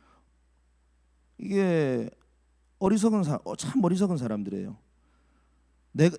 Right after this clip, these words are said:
시간이 지나고 고난에 빠져서 돌아보면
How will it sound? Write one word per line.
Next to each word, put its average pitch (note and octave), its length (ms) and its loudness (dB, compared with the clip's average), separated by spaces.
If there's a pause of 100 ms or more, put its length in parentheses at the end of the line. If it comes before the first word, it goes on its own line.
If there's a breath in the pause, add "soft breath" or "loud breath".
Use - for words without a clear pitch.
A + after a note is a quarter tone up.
시간이 B3 420 0
지나고 D#3 320 -2
고난에 F3 340 0
빠져서 D#3 560 -2
돌아보면 C3 720 0